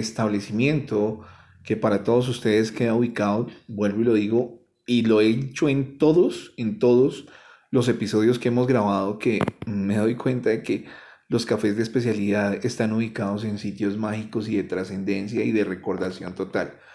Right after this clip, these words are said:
Para las personas que viven en Bogotá, porque en este momento solamente estamos grabando Bogotá, posteriormente vamos a, mm, grabar en diferentes partes del país, pero las personas que viven de Bogotá o que no conocen Bogotá,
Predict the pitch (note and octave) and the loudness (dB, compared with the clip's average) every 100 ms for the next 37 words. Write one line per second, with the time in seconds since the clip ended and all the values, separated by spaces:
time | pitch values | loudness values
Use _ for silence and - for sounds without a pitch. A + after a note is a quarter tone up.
0 | - - - - _ A2+ A2 G#2 G#2 G#2 | -20 -20 -20 -20 _ 0 2 0 -2 -4
1 | G#2+ A2 - A2+ G#2 B2 A#2+ G2+ F#2+ A2 | -2 -2 0 0 2 0 0 0 0 0
2 | B2 - - F#2+ F#2 A2+ G#2 G2+ A#2 G#2+ | 0 -4 -6 -6 -4 -4 -2 -4 -4 -4
3 | G#2+ G#2 G#2+ - G#2+ A2 A2 G#2 G2+ A2 | -4 -6 -8 -6 -6 -4 -2 -2 -2 0
4 | A#2 A2 F3 - A#2 G2 F#2 F#2+ G2+ G#2 | 2 2 -2 -2 -4 -2 -4 -2 -2 0
5 | G2+ G2+ G#2 G2+ G2+ - - A2+ G#2+ G#2 | 0 -2 -2 -2 -2 -4 -10 -6 -6 0
6 | A2 G#2 A2 G#2 A2 - - - _ - | 2 2 2 0 -4 -10 -20 -20 _ -4
7 | A2 G#2 G2+ G2 F#2+ - G#2 G#2 A2 A#2+ | -2 0 -2 -4 -8 -4 -2 -2 -2 0
8 | D3+ D3+ C#3 - - _ _ A2+ G#2+ G#2 | 2 2 0 -6 -16 _ _ 2 2 0
9 | G2+ - G#2 G#2 A2+ - A#2+ A2+ A2+ B2 | -2 -4 -6 -4 -4 0 0 0 0 2
10 | A#2+ G#2+ - A2+ C3 F#2 F#2 G2 G#2 A2 | 2 0 0 -2 -2 -6 -6 -6 -6 -2
11 | A#2+ B2 B2 - | 0 2 0 -4